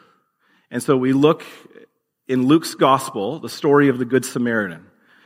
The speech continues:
where people are saying, like, "Hey, if you're gonna love your neighbor, who's your neighbor?" And then he tells this beautiful story of how there's a man who is injured on the road,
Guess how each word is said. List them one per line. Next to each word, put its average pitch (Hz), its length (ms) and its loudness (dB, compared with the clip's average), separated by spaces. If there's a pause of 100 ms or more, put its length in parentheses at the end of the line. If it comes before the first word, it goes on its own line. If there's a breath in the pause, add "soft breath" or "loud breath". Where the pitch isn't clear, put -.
(180 soft breath)
where 110 140 -2
people 131 240 2
are 120 80 2
saying, 117 240 -2
like, 101 120 -4
"Hey, 131 140 -2
if 110 100 -2
you're 120 80 -10
gonna 117 140 -4
love 113 160 -2
your 107 80 -6
neighbor, 104 220 -6
who's 110 220 -6
your 107 120 -8
neighbor?" 90 380 -12 (760)
And 113 140 0
then 127 100 4
he 131 120 4
tells 156 340 0
this 143 200 0
beautiful 143 520 0
story 123 640 -2 (520 soft breath)
of 117 100 -8
how 131 100 4
there's 127 160 0
a 123 60 2
man 127 520 2
who 135 300 -4
is 113 180 -4
injured 131 460 0
on 113 140 -4
the 117 80 -2
road, 117 460 -4